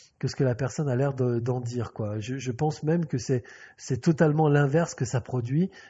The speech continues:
J'ai le sentiment que c'est, c'est vraiment la preuve, euh, que le travail n'a pas été fait, parce que le travail là est en train de prouver par A plus B que ça coupe les gens et que ça les unit pas. Et tant que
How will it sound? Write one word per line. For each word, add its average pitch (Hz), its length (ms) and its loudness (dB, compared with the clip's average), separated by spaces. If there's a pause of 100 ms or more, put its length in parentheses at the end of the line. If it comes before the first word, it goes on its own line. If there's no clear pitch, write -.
J'ai 127 100 -6
le 113 60 -4
sentiment 139 440 0
que 143 120 -4
c'est, 120 260 -2
c'est 127 200 -4
vraiment 143 340 0
la 120 140 0
preuve, 151 520 -2 (400)
euh, 120 200 2
que 131 140 0
le 135 120 4
travail 131 360 2
n'a 127 140 0
pas 139 160 2
été 127 220 0
fait, 147 320 -4 (320)
parce - 180 -6
que 135 100 -2
le 135 140 4
travail 131 440 2
là 147 360 6
est 135 160 -4
en 127 60 -2
train 135 160 -4
de 131 100 0
prouver 131 500 0 (380)
par 127 280 0
A 156 120 2
plus 135 340 -2
B 147 260 4 (520)
que 143 320 4
ça - 220 -2
coupe - 360 2 (680)
les 127 160 0
gens 147 360 2
et 160 120 -4
que 139 100 -4
ça 131 200 0
les 127 320 0
unit 139 340 -2
pas. 127 320 -2
Et 131 100 -8
tant 175 280 2
que 143 280 4